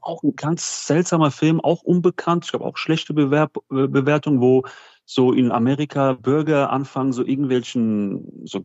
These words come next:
Pudding-ähnliches Zeug zu essen, was so verkauft wird. Stuff halt heißt das. So, so weiß ist es, so Pudding-ähnlich und sich dann so in Zombies verwandeln.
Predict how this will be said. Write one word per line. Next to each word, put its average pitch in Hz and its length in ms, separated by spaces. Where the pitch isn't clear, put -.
Pudding-ähnliches 131 1400
Zeug 175 320
zu - 160
essen, 208 400
was 113 140
so 135 100
verkauft - 540
wird. 196 280
Stuff - 540
halt 185 240
heißt 180 300
das. 202 160
So, 107 340
so 101 300
weiß 135 400
ist 165 220
es, 160 120
so - 80
Pudding-ähnlich 160 800
und 135 100
sich - 140
dann 143 140
so 135 80
in 123 60
Zombies 151 460
verwandeln. 85 640